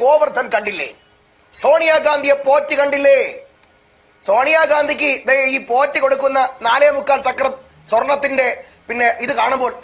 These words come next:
ആർത്തിയോടുകൂടി വല്ലാത്ത ആവേശത്തോടു കൂടി സ്വർണം കണ്ടാൽ അന്തം വിട്ടു പോകുന്ന ആളല്ല ശ്രീമതി സോണിയാഗാന്ധി. ആ നിങ്ങ-, അന്ന് നിങ്ങളുടെ ശ്രീ എം എ ബേബി സഖാവ് പോലും പറയത്തില്ല. നിങ്ങൾക്ക് എന്തറിയാം ശ്രീമതി സോണിയാഗാന്ധിയുടെയും നെഹ്റുവിന്റെ കുടുംബത്തെ കുറിച്ച് നിങ്ങൾക്ക് എന്തറിയാം?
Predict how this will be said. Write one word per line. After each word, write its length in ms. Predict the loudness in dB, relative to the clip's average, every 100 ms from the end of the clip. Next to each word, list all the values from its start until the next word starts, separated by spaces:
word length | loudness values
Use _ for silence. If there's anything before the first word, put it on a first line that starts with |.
| -2
ആർത്തിയോടുകൂടി 840 | -2 -2 -2 2 2 0 -6 -8 -10 _ _ -8
വല്ലാത്ത 440 | -6 0 0 2 0
ആവേശത്തോടു 460 | 0 0 -2 -4 -4
കൂടി 120 | -4 -6
സ്വർണം 280 | -2 -2 -2
കണ്ടാൽ 280 | -2 0 0 -2 -16 -8 -6
അന്തം 200 | -2 -2
വിട്ടു 140 | -2 -2
പോകുന്ന 220 | 0 0 -2
ആളല്ല 200 | -2 -4 -8
ശ്രീമതി 240 | -10 -10 -8
സോണിയാഗാന്ധി. 520 | -4 -2 -2 -4 -6 -20 -18 -2
ആ 40 | -2 -2
നിങ്ങ-, 160 | -4
അന്ന് 120 | -2 -2
നിങ്ങളുടെ 220 | 0 -2 -2 -10 -16 -8
ശ്രീ 100 | -4 0
എം 60 | 2
എ 20 | 2
ബേബി 160 | 0 -2
സഖാവ് 200 | 0 2 0
പോലും 160 | -2 -2
പറയത്തില്ല. 340 | -4 -4 -10 -10 -14 -20 -20 -8
നിങ്ങൾക്ക് 220 | -4 0 2
എന്തറിയാം 300 | 2 2 0
ശ്രീമതി 340 | 0 -4 -2 -2
സോണിയാഗാന്ധിയുടെയും 680 | -2 0 2 2 0 -2 -2 -4
നെഹ്റുവിന്റെ 340 | -4 -4 -6 -6
കുടുംബത്തെ 260 | -8 -8
കുറിച്ച് 180 | -8 -12
നിങ്ങൾക്ക് 160 | -12 -10
എന്തറിയാം? 300 | -6 -4 -4